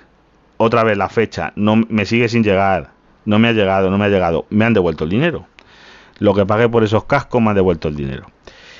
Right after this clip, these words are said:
Y luego os dije que había pedido otros cascos. Pedí otros casquitos, otros, eh, Xiaomi a otro vendedor,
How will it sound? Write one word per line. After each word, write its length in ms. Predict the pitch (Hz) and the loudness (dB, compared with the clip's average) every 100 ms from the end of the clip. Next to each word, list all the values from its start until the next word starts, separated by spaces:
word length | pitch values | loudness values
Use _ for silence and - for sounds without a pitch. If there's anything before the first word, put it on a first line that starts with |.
| - - | -8 0
Y 140 | 120 | 4
luego 500 | 135 143 156 151 - - | 4 4 4 2 -2 -4
os 260 | 117 104 | 0 2
dije 360 | 104 107 - 82 | 0 -2 -4 -8
que 120 | - | -2
había 240 | 101 113 117 | 2 2 2
pedido 380 | 120 117 143 | 0 2 2
otros 300 | - 101 95 | 0 0 -2
cascos. 520 | - 196 - - - - _ _ _ - - - _ - | -2 -4 -6 -18 -20 -20 _ _ _ -20 -20 -20 _ -2
Pedí 240 | 101 110 | 2 4
otros 240 | 113 117 | 4 0
casquitos, 720 | - 113 - 160 165 185 - - _ _ _ - - _ 107 | -2 -6 -2 -2 0 -2 -4 -20 _ _ _ -20 -20 _ 0
otros, 960 | 104 101 110 104 107 104 104 104 - | 0 2 2 4 4 4 4 2 0
eh, 460 | 104 101 101 98 101 | 0 2 4 2 0
Xiaomi 460 | 92 101 101 101 98 | 0 0 0 2 0
a 80 | 92 | 0
otro 220 | 98 95 | 0 0
vendedor, 480 | 95 95 131 156 | 2 2 2 0